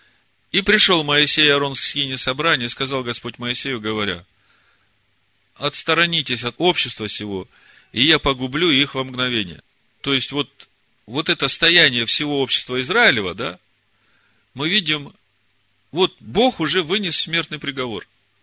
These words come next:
«Отстранитесь от всего этого общества, и я погублю их во мгновение». То есть мы видим, насколько велик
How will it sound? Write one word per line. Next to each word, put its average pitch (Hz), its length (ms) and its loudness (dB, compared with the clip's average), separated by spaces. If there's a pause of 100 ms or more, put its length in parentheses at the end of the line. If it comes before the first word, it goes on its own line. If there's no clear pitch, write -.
(880)
«Отстранитесь 160 1000 -2
от 135 160 -2
всего 147 360 0
этого 120 200 -4
общества, 151 500 -6 (720)
и 120 80 -2
я 185 340 2 (400)
погублю 139 560 0
их 147 240 2
во 135 140 -4
мгновение». 127 540 -6 (840)
То 139 100 -4
есть 143 160 -2
мы 151 160 -2
видим, 156 260 -2
насколько 139 520 -2
велик 165 600 -2